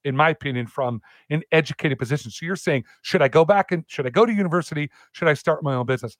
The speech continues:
We're not gonna go wrong either way. I mean, ultimately, if you go at whatever you do with the idea that I'm gonna learn something in this and it's gonna better me in the future,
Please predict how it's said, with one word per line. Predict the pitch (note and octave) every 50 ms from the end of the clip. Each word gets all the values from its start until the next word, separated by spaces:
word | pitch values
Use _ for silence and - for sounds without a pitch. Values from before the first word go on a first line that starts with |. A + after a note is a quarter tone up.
| _ _ _ _
We're | - B3+ D4
not | D#4 -
gonna | - A3 G#3
go | G#3 G#3+
wrong | F3 D3 F3 F#3+ F#3+ F3 D#3+ D#3
either | E3 D#3+ D3 C#3
way. | B2 C#3+ F3 F#3+ C#3+ A#2 A#2 D3+ G#3+ - _ _ _ _ _ _ _ -
I | F3 F3
mean, | F#3 F3+ F3 D#3+ - _ _ _ _ -
ultimately, | F3+ G#3+ C4 C4+ - - G#3 F#3 F3 - E3 E3 E3 D#3+ D#3
if | D3 - D#3+
you | E3 D3+ B2
go | - E3+ F#3+ A#3+ C4+ - -
at | E3+ E3+ F3 E3 -
whatever | D#3+ D#3 E3 E3+ D#3
you | D#3 D3 D3+ C#3
do | G#2+ C#3 C#3+ C3
with | B2+ A#2+ - -
the | C3+ - -
idea | C#3 C3 A2+ - F#3+ G#3+ G#3+ F#3+
that | F3 D#3+
I'm | D3+ D#3 C#3+
gonna | D3+ C#3 A#2+
learn | A2 G#2+ A#2+ C#3+ D#3 E3 F3+ F3
something | - - C#3 A#2+ - - A#2 A2 A2
in | A2 A2
this | G#2+ G#2+ G#2+ - _ _ - - - _ -
and | E3 E3
it's | E3+ - -
gonna | - F#3+ E3 D3 C3 - _ _
better | - F#3 F#3+ A3 A#3 G#3+
me | F3+ E3+ E3 E3 D#3+ - _
in | D#3 D3 C#3+
the | C3 -
future, | - E3 E3+ E3+ - - - G#2+ G2+ -